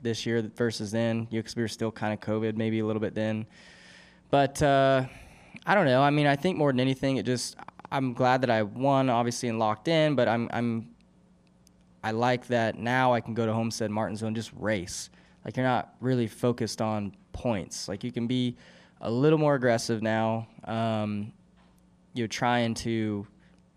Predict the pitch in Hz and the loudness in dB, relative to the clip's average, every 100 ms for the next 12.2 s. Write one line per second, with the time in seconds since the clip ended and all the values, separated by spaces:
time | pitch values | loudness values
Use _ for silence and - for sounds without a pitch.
0 | _ - 120 87 - - - - - _ | _ -2 0 0 -4 -8 -12 -18 -18 _
1 | _ _ - 131 98 90 - - 120 123 | _ _ -2 0 0 -4 -14 -2 2 2
2 | 107 104 - - - - 101 101 101 95 | 2 -2 -8 -20 -18 -6 -4 -4 -4 -8
3 | 92 107 113 107 104 107 104 101 156 175 | -8 -10 -10 -6 -4 -2 -4 -4 -2 -2
4 | 185 185 - 160 135 131 107 110 117 139 | -2 -2 0 -2 0 -2 -2 -2 0 0
5 | 120 107 - 120 120 107 101 104 110 104 | 0 -2 -4 -6 -4 -2 0 2 2 0
6 | - - - - 101 101 98 95 - _ | -2 -16 -16 -8 -6 -4 -6 -10 -16 _
7 | - 107 95 101 113 107 101 95 101 92 | -10 -8 -6 -8 -6 -4 -6 -6 -4 -4
8 | 90 _ _ _ _ - - 107 95 - | -6 _ _ _ _ -14 -8 -6 -6 -10
9 | - 92 95 - 90 90 - - - 117 | -10 -10 -10 -8 -8 -8 -10 -20 -4 -2
10 | 120 117 107 110 101 101 92 104 - - | 0 0 -2 -4 -6 -6 -6 -6 -10 -20
11 | - 95 101 104 95 - 107 101 - 113 | -10 -6 -4 -6 -8 -6 -4 -4 -6 -4
12 | 101 | -4